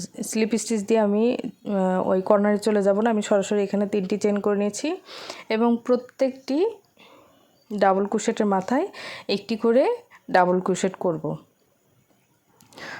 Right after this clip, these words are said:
আর আমরা কর্নারে বরাবরের মতোই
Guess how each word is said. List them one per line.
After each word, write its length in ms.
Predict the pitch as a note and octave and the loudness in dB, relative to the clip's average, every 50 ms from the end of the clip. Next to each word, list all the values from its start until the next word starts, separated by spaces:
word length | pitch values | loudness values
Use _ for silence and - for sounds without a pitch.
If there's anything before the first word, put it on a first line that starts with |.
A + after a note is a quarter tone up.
| - - | -14 -6
আর 140 | - - G3+ | 0 2 4
আমরা 300 | G3+ G3 G3 G3 G3+ G#3 | 6 6 6 4 4 2
কর্নারে 640 | G3+ G#3 - G#3+ G#3 G#3 G#3+ A3 A3 A3 A3+ A#3 A#3 | 4 6 6 6 6 6 4 4 4 4 4 2 2
বরাবরের 500 | G#3+ G3+ G3+ G3+ G3+ G3 G#3 G3+ G#3 G#3 | 4 4 4 4 4 4 2 2 2 2
মতোই 520 | G#3 G3+ G3+ G3 G3 - B3+ C#4 F4 A4 | 2 2 0 0 0 0 0 2 2 0